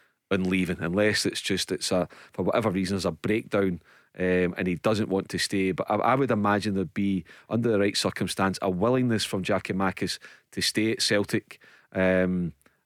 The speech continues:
and financially, um,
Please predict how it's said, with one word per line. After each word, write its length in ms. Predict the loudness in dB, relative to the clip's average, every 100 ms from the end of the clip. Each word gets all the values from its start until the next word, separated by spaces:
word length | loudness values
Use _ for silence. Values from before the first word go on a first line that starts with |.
| _ 0
and 260 | 2 0
financially, 840 | 0 0 4 4 2 2 2 0 -4 _ _ _ -2
um, 600 | 0 2 2 0 -2